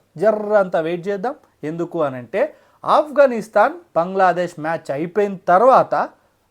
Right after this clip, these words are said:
ఆ బై బై చెప్దాం. నాకైతే వాళ్ళు పోతే మంచిగా అనిపిస్తుంది అబ్బా. మీకేమనిపిస్తుంది? మరి ఆస్ట్రేలియా రావాలన్నా, ఆఫ్ఘనిస్తాన్ రావాలన్నా? ఆస్ట్రేలియా అయితే వద్దు అని నేను అనుకుంటా.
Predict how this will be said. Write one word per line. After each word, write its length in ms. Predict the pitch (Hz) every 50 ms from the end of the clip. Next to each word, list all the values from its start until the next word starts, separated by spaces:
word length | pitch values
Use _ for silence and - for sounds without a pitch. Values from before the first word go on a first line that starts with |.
| _ -
ఆ 60 | 160
బై 300 | 156 139 143 143 147 156
బై 160 | 156 175 180
చెప్దాం. 360 | 165 135 143 127 127 135 127 - _ _ _ _ _
నాకైతే 460 | 160 175 196 208 208 190 190 185 226
వాళ్ళు 240 | 226 220 202 202 190
పోతే 440 | 175 175 185 180 180 165 165 208 - _ _ _ _ _
మంచిగా 400 | 139 147 165 196 190 - 269 240
అనిపిస్తుంది 420 | 180 160 151 170 170 - - 151 139
అబ్బా. 160 | 127 123 131 - _ _ _ _ _ _
మీకేమనిపిస్తుంది? 840 | 160 202 285 294 302 294 277 277 277 247 247 240 - - 226 226 247
మరి 160 | 226 175 147
ఆస్ట్రేలియా 480 | 156 180 214 214 - - 240 240 233 226
రావాలన్నా, 480 | 214 208 208 202 196 202 220 262 311 - _ _ _ -
ఆఫ్ఘనిస్తాన్ 680 | 196 233 214 214 294 277 269 247 - - 220 208 196
రావాలన్నా? 420 | 175 160 143 135 131 127 127 120 - _ _ _ _ - _ _ _ -
ఆస్ట్రేలియా 580 | - 175 202 190 - - 226 214 220 220 214
అయితే 200 | 202 196 175 214
వద్దు 320 | 190 156 165 202 190 208 262
అని 180 | 262 240 214
నేను 180 | 196 202 208 208
అనుకుంటా. 460 | 196 190 175 190 180 160 190 226 294